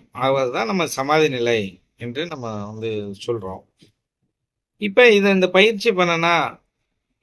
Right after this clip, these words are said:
அஹ், நீங்க தவறா பண்ணிடுவீங்களா? இல்ல அப்படி தவறா பண்ணா ஏதாவது பக்க விளைவு வருமா அப்படின்னா, நீங்க தவறா பண்றதுக்கான வாய்ப்புகள் குறைவா இருக்கு.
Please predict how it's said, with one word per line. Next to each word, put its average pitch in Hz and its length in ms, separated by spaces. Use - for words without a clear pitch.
அஹ், 147 260
நீங்க 143 340
தவறா 151 580
பண்ணிடுவீங்களா? 127 640
இல்ல 156 220
அப்படி 135 240
தவறா 143 320
பண்ணா 131 280
ஏதாவது 120 220
பக்க 120 240
விளைவு 120 260
வருமா 110 380
அப்படின்னா, 120 420
நீங்க 135 200
தவறா 175 380
பண்றதுக்கான 151 640
வாய்ப்புகள் 165 680
குறைவா 143 360
இருக்கு. 113 280